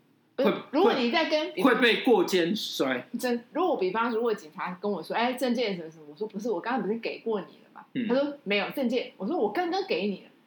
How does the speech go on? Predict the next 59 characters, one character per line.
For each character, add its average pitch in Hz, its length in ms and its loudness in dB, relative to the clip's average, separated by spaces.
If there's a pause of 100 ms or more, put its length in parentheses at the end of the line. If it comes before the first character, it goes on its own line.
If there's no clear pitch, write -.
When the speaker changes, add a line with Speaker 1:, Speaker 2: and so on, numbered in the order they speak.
(180)
Speaker 1:
没 247 140 -2
有， 226 60 -6 (220)
他 277 100 -2
如 320 100 0
果 269 100 2
一 226 100 0
直 240 100 0
很 196 200 -4
撸 175 160 -4
我， 160 100 -6
我 151 80 -6
就 202 80 -4
说 226 120 -4
：“你 254 80 -2
怎 247 100 -4
么 185 80 -4
那 214 60 0
么 269 120 -2
蠢 - 280 -6
呢？ - 100 -4
我 330 60 2
刚 330 120 0
刚 - 200 2
给 285 180 0
过 339 240 2
你。” 233 200 -2 (160)
我 269 120 2
如 262 80 6
果 311 100 4
这 - 80 2
样 311 80 4
讲， 349 100 8
Speaker 2:
不 302 60 4
能， 214 300 4 (240)
Speaker 1:
我 214 100 4
如 277 60 6
果 311 120 4
这 285 60 0
样 294 200 4
讲 208 160 2
会 220 120 0
怎 190 120 -10
么 170 80 -12
样？ 175 140 -2
Speaker 2:
他 160 60 4
没 - 20 6
有， 131 220 0 (100)
你 160 180 2
的 175 120 6
下 208 240 6
场， 139 260 2
他 202 120 4
可 185 100 2
能 147 160 4
会 190 300 4 (120)
手 151 320 4
镣 156 240 6
脚 135 300 4
铐， - 400 0